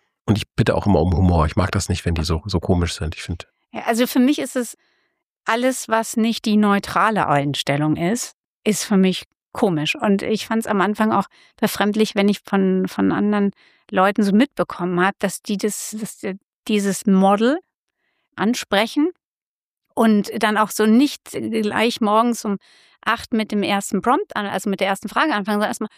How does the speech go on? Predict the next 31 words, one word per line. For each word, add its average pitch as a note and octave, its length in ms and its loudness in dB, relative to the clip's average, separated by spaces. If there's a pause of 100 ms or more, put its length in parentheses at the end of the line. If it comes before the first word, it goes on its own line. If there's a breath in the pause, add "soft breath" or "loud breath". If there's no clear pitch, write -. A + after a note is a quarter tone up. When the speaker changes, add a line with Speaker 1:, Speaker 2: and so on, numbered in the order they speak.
(140 soft breath)
Speaker 2:
"Na, D#4 180 4
wie C4 80 2
hast B3+ 140 0
du D4+ 80 0
denn C4 80 4
geschlafen? G3+ 460 0
Ja, A3 180 2
und G#3 60 -2
wie G#3 100 -4
war A3+ 140 2
denn A3 100 -2
dein A3 180 2
Kaffee?" F#3 340 -6
und F3 120 -4
so. - 80 -10
Also G#3 220 2 (120)
einfach C4 280 0
so - 80 -6
Speaker 1:
Ja. C4 60 2
Speaker 2:
eine B3 100 2
fingierte C4+ 840 2 (360 soft breath)
Dialogsituation. G#3 1160 -2
Ich A3+ 140 -2
hab C4 100 0
auch - 160 -2
letztes A#3 460 -4
Jahr G#3+ 340 2
aus - 120 -6
verschiedenen B3 500 -2
Gründen A3 480 -4
ein F#3+ 260 -2